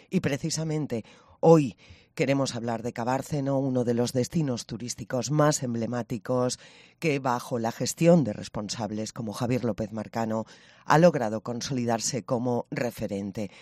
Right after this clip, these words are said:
Queremos conocer las previsiones de esta Semana Santa, la actividad del parque y los planes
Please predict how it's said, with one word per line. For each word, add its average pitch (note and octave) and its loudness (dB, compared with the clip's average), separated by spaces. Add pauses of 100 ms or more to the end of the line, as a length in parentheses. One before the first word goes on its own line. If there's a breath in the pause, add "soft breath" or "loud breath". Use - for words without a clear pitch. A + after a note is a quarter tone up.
(220 loud breath)
Queremos B2 -4
conocer A#2 -6
las A#2+ 2
previsiones A#2 -2
de A#2+ -4
esta A2+ -4
Semana G#2+ -2
Santa, B2 0 (380 loud breath)
la E3 8
actividad C#3+ 2
del C3 -2
parque A#2+ 2
y D3 2
los B2+ 0
planes B2+ 0